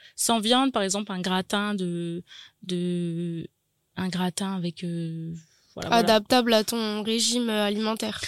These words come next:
Speaker 1: C'est ça, voilà. On, on touche beaucoup, enfin, beaucoup plus de personnes et qui, qui, du coup, qui se consomment un peu mieux et on a toujours, ouais, une offre, euh,
Speaker 2: Parce que c'est vrai que sur ce
Speaker 1: Ok.
Speaker 2: créneau, il y a pas beaucoup de monde qui peut proposer, euh, des plats adaptés à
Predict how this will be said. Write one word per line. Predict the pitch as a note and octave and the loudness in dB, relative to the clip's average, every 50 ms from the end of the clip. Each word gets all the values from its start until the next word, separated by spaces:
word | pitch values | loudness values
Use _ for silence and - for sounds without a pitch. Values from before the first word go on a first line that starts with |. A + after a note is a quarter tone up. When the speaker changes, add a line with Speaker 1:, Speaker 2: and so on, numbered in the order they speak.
| - - | -8 -4
Speaker 1:
C'est | - - C4 B3+ | 0 2 2 2
ça, | - - A3 G#3 | 4 4 4 4
voilà. | G#3 A3+ A3+ G#3+ F#3+ F#3+ - | 4 4 4 4 4 2 0
On, | - F#3 F#3 F3 F3 | 0 -2 -2 -2 -4
on | |
touche | E3 - - A3 - - - F3+ | -6 -6 -8 -6 -6 -4 -6 -6
beaucoup, | E3+ F3+ F3 - - | -8 -10 -12 -10 -6
enfin, | - - F#3+ F#3+ F#3+ | -2 0 0 0 0
beaucoup | F3 G3+ - - | -2 -2 -4 -6
plus | G3+ - A3+ G#3 F#3+ | -8 -6 -4 -2 0
de | G#3 | -2
personnes | G3 - E3+ - - - A3+ B3+ C4+ C4 | -2 -2 -4 -4 -2 0 0 2 2 0
et | A3+ F#3 | -2 -2
qui, | - - - _ | -4 -8 -12 _
qui, | - - - F#3 F3+ F3+ F3+ F3+ E3+ | -6 -6 -4 -2 -2 -2 -4 -4 -6
du | E3+ F3 F3+ | -6 -8 -8
coup, | - A3+ A#3 | -8 -8 -6
qui | - - - | -4 -2 -2
se | - - | -2 -2
consomment | - - G3 F3+ - - G3 G3 | -2 -4 -4 -2 -2 0 0 -2
un | F3+ F#3 | -2 -4
peu | F#3 - F#3+ | -4 -4 -4
mieux | F#3+ F#3+ F#3+ G3+ G#3 G#3+ A3+ | -2 -2 -2 -2 -2 0 0
et | A3 G3 F3 E3+ | 2 2 0 0
on | E3+ F3 F3 F3 | -2 -2 -2 -2
a | E3+ E3+ | -4 -4
toujours, | - F#3+ G3 G#3+ G3 - | -4 -4 -6 -6 -4 -4
ouais, | F#3 F3+ F#3 - - | -6 -6 -6 -8 -8
une | F3+ F3 E3+ | -6 -4 -4
offre, | F3+ - - - - | -2 -2 -2 -2 -2
euh, | |
Speaker 2:
Parce | E3 E3+ | -2 0
que | F#3+ B3+ B3 | 2 2 4
c'est | A3 B3 | 4 4
vrai | A#3 G#3+ A#3 C4+ | 4 4 4 2
que | - | 2
sur | - - C4 A3+ | 2 0 0 0
ce | - A#3 | 0 0
Speaker 1:
Ok. | G#3+ - | 0 0
Speaker 2:
créneau, | - - A#3 A#3 B3+ C#4 | 0 0 2 2 2 2
il | C#4+ C4 | 2 2
y | A3 | 0
a | G3 F#3 | 0 -2
pas | A3 A3 | -4 -4
beaucoup | G#3+ A3+ A3 - - A#3+ | -4 -4 -8 -8 -6 -6
de | A3+ A3+ | -4 -4
monde | A3+ A#3 A#3+ C4 B3+ A#3 | -2 -2 -2 -2 -2 -2
qui | - - G3+ | -4 -4 -6
peut | - G#3+ G3 | -6 -8 -8
proposer, | F#3+ - - G#3 F#3+ - G#3+ G#3+ G3+ A3+ A#3 A3 G#3 | -8 -8 -10 -8 -6 -6 -6 -4 -2 -2 -2 0 -2
euh, | G3 G3 - - - - - _ - | -4 -6 -8 -14 -20 -20 -20 _ -2
des | A3 A3+ A3 F#3+ | 2 2 2 2
plats | - A3+ A#3 A3 A3 | 2 2 2 2 2
adaptés | - - A3 G#3+ G3+ G#3 G3+ G3 _ - - A#3+ A#3 A3+ | 2 0 0 0 0 -2 -2 -4 _ -4 -2 0 0 0
à | A3 G#3 G3+ G3+ G3+ G3+ | 0 -2 -2 -2 -4 -4